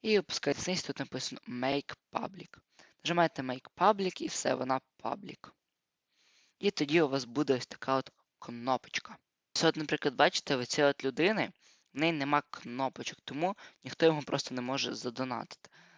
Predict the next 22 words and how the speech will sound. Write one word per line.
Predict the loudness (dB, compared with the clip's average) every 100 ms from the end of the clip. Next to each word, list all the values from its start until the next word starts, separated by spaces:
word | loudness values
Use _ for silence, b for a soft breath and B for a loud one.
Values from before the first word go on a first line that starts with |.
| B
А | -2
от | 0
ми | -2 -2
тільки | -4 -2
що | -2
створили | -2 -2 0 2 0 -2
тисячу, | -6 -4 -4 -6 -8 _ b b b b
і | 0
зараз | 4 2 2
я | -6
покажу, | -10 -6 -6 -2
де | -2 -2
вона. | -4 -12 -16 b b b b b b
Воно | 0 2
йде | 2
по | -2
порядку, | 4 4 4 -2 0
і | 0
ось | 2 2
от | 0 0
наша | 2 2 2 -2
тисяча. | -4 -4 -4 -6 -8